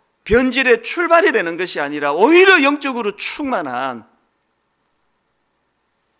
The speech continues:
하루에 세 차례 새벽 다섯 시 이십 분이나 오전 열 시나 저녁 여덟 시나 자기가 가장 좋은 시간을 택해서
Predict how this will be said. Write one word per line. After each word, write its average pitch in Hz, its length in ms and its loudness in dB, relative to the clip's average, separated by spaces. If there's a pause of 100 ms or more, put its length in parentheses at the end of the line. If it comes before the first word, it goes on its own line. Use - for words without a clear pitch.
(180)
하루에 226 680 0
세 233 200 0
차례 208 460 0
새벽 247 320 0
다섯 247 240 -2
시 196 140 -8
이십 196 240 -8
분이나 214 520 0 (220)
오전 240 400 2
열 208 140 -2
시나 240 540 0
저녁 220 340 -2
여덟 220 220 2
시나 233 500 0 (140)
자기가 254 380 0
가장 320 480 -2
좋은 220 280 -2
시간을 190 360 -4
택해서 202 680 -4